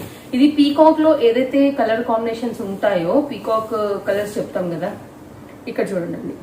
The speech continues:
దీని ప్రకారంగా అయితే కనుక మనకి ఇట్లాగా కలర్స్ అనేది దీనిలో షేడ్స్ గా అయితే కనుక డిజైన్ చేయడం జరిగింది అనమాట. So ఈ పీకాక్ లో ఇది ఒక బ్లూ ఉంటుంది కదా, అలాగే ఈ బ్లూ కూడా ఉంటది కదా అండి, కొంచెం డార్క్ లో ఇట్లా కాంబినేషన్స్ అనేది డిఫరెంట్ గా ఇచ్చారు. ఇది బ్లౌజ్ ప్యాటర్న్, అసలు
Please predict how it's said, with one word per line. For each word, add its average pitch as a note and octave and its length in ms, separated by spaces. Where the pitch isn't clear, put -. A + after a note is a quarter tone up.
దీని C#4 300
ప్రకారంగా A#3+ 440
అయితే G#3+ 240
కనుక G#3+ 240
మనకి A3 280
ఇట్లాగా - 280
కలర్స్ G#3 460
అనేది G3+ 260
దీనిలో G3 380
షేడ్స్ C4 720
గా A#3+ 60
అయితే A3 240
కనుక G3+ 400
డిజైన్ A#3+ 380
చేయడం G3 300
జరిగింది F3 320
అనమాట. D#3+ 280
So B3 400
ఈ G3 160
పీకాక్ G3 440
లో G#3 100
ఇది F#3+ 140
ఒక F#3+ 120
బ్లూ F#3 220
ఉంటుంది G3+ 500
కదా, G#3 140
అలాగే G#3 260
ఈ A3+ 280
బ్లూ A#3 140
కూడా A#3 160
ఉంటది G#3 260
కదా G3+ 180
అండి, G3 120
కొంచెం F#3 320
డార్క్ F3+ 400
లో G#3 120
ఇట్లా G3 160
కాంబినేషన్స్ C#4 540
అనేది B3 220
డిఫరెంట్ B3 420
గా A#3+ 100
ఇచ్చారు. G#3+ 320
ఇది C4 160
బ్లౌజ్ F#3+ 500
ప్యాటర్న్, G3+ 320
అసలు A#3+ 340